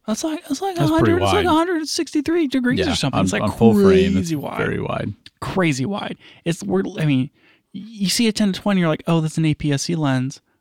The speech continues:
Speaker 1: Nope.
Speaker 2: <laughs>
Speaker 1: It's a full frame. I'm just saying, this is a pretty big deal,
Speaker 2: Yeah,
Speaker 1: Daniel.
Speaker 2: that's pretty wide. I bet it's a pretty big lens, too.
Speaker 1: Oh, it's, it's probably huge. I think I, I, oh, I didn't even write down the filter size.
Speaker 2: Uh, 'cause that's, it uses rear filters,
Speaker 1: That's
Speaker 2: right?
Speaker 1: right, exactly.
Speaker 2: <laughs> So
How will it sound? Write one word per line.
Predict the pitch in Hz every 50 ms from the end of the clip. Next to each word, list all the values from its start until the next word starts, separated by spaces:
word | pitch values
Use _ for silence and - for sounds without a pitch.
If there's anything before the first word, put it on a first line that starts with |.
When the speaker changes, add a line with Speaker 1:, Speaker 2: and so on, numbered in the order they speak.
| _ _
Speaker 1:
Nope. | - 196 139 117 123 127 143 247 269 - - - _ _ _ _ _ _ -
Speaker 2:
<laughs> | 95 - - - - - - - _ _ _ _ _
Speaker 1:
It's | - -
a | _
full | - 170 175
frame. | - - - - 170 - _ _ - _ _ _ _ _ _ _ _ _ _ _ _ _ _ _ _ _ _ _ _ _ _ _ _ _ _ _ _ _ _ _
I'm | 175 180
just | 247 349 -
saying, | 349 349 262 208
this | 277
is | 392 508
a | 480
pretty | - - 285 269
big | 214 196 190 170 156
deal, | 151 190 220 160
Speaker 2:
Yeah, | - 101 117
Speaker 1:
Daniel. | 131 127 - 165 -
Speaker 2:
that's | - 110 -
pretty | - 135 131
wide. | 123 117 117 117 113
I | 104
bet | 113 117
it's | 120 -
a | -
pretty | - 107 107
big | 98 104 90
lens, | 92 87 92 110 101 82 80 -
too. | - - 98 87 82
Speaker 1:
Oh, | - 139
it's, | 131 - -
it's | -
probably | - - 139 131 131 123
huge. | 123 135 143 - - - 127
I | -
think | 131 143 143 135
I, | - 156 139 - - _ _ -
I, | - 175
oh, | - 135 127 127
I | 127 127
didn't | 135 135 139
even | 135 135 131
write | 127 131 131 127
down | 139 131
the | 120 113
filter | - - 131 127 135 - 135 127
size. | 127 143 170 - - - - 104
Speaker 2:
Uh, | 101
'cause | - 120 101
that's, | 101 95 95 - - -
it | - 113
uses | 104 104 104 101 95 95 90 98
rear | 98 95 92 85
filters, | - 107 120 - - - -
Speaker 1:
That's | - 92 101
Speaker 2:
right? | 123
Speaker 1:
right, | 127 135 180 190 -
exactly. | 143 131 135 151 160 165 147 135 131 143
Speaker 2:
<laughs> |
So | -